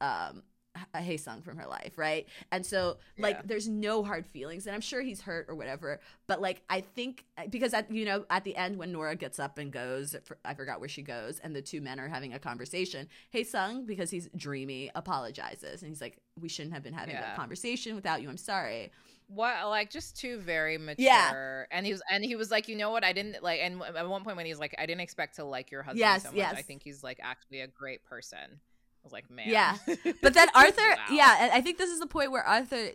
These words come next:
Speaker 1: does tell him, like, you know, y-, essentially, like, "No worries, and I'm glad you came, and I think it was right that you
Speaker 2: Yeah,
Speaker 1: came."
Speaker 2: and, and you know what? Arthur really meant that.
Speaker 1: Yeah, he,
Speaker 2: Arthur
Speaker 1: he
Speaker 2: really
Speaker 1: meant
Speaker 2: did
Speaker 1: it.
Speaker 2: mean that.
Speaker 1: And
Speaker 2: I'll give it to Arthur. Listen, fine.
Speaker 1: Uh, yeah.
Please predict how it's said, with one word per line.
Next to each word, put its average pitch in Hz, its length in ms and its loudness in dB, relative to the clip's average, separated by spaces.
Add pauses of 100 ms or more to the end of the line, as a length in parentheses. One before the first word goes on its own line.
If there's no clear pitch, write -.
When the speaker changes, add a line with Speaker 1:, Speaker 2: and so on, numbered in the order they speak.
Speaker 1:
does 247 300 2
tell 151 220 0
him, 143 160 -4
like, 135 300 -4
you 175 80 -6
know, 143 460 -4 (120)
y-, 156 140 -8 (240)
essentially, 262 400 0
like, 202 80 -4
"No 160 160 -2
worries, 143 400 -2
and 147 100 -10
I'm 139 100 -6
glad 120 260 -2
you 127 80 -10
came, 101 420 -10
and 98 140 -14
I 131 40 -10
think 92 140 -14
it - 20 -10
was - 140 -12
right - 220 -8
that - 120 -10
you 175 60 -2
Speaker 2:
Yeah, 202 280 8
Speaker 1:
came." 190 100 4
Speaker 2:
and, 226 120 0
and 214 260 2
you 208 160 -4
know 226 120 2
what? 262 160 2
Arthur 247 300 4
really 240 260 -2
meant 214 240 -6
that. - 100 -2
Speaker 1:
Yeah, 254 100 10
he, 254 80 6
Speaker 2:
Arthur 269 100 6
Speaker 1:
he 285 60 4
Speaker 2:
really 277 60 4
Speaker 1:
meant 269 260 6
Speaker 2:
did 196 100 2
Speaker 1:
it. 135 220 -2
Speaker 2:
mean 127 80 -16
that. 123 240 -6 (180)
Speaker 1:
And 214 120 4
Speaker 2:
I'll 170 140 4
give 208 160 -4
it 208 80 -4
to 135 80 -4
Arthur. 143 480 -2
Listen, 143 560 -4 (580)
fine. - 220 -4
Speaker 1:
Uh, 226 40 6
yeah. 226 500 10